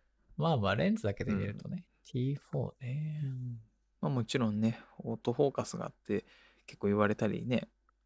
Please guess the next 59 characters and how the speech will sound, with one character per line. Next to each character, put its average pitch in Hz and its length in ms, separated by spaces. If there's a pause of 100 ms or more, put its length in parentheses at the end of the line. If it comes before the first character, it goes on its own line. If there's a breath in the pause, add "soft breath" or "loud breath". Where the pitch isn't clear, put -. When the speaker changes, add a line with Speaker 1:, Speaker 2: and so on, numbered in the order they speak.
(360)
Speaker 2:
あ 101 160
の、 - 160
追 101 240
従 98 140
性 95 260
が 101 200
と - 120
か、 - 180
い 110 80
ろ 104 120
い 101 40
ろ 101 80
言 107 100
わ 117 80
れ 123 60
ま 127 140
す - 100
け - 100
ど、 - 80
ま 143 120
あ、 - 40
自 117 200
分 143 480
に 143 140
し - 100
て 135 140
は、 - 220 (1040)
ま 127 100
あ、 - 100
十 110 300
分 113 160
す - 160
ぎ 110 80
る - 120
と - 100
い - 80
う - 80
か。 - 180 (920)
Speaker 1:
う 131 40
ん。 - 20
Speaker 2:
う 117 40 (600)
ん。 131 40
ま 139 80
あ、 - 20
早 139 240
い 139 60
も 107 100
の 107 120
を - 20
撮 123 120
る 107 100
わ 101 100
け - 120
で 95 80
は 101 100
な 107 180
い 95 60
の 107 120
で、 - 300